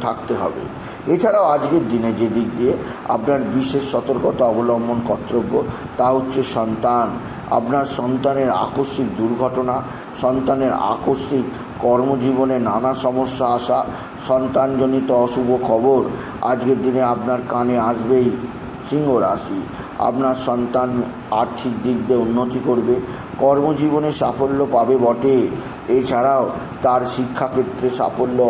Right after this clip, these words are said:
অবশ্যই আছে, কিন্তু সন্তানের মেজাজ, সন্তানের তার মেজাজ ভালো থাকবে না, সন্তানের ব্যবহার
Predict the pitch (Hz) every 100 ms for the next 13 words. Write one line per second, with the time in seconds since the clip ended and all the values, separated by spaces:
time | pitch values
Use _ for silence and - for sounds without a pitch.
0 | 110 123 123 117 107 87 - - - -
1 | - - 147 156 185 180 139 92 - -
2 | - 131 127 131 127 123 117 117 113 123
3 | 135 - 113 120 120 123 123 120 - -
4 | - - - 120 120 110 107 120 120 120
5 | 113 101 104 123 127 120 113 131 127 113
6 | - 117 - - 123 123 127 123 123 113
7 | 113 117 135 139 117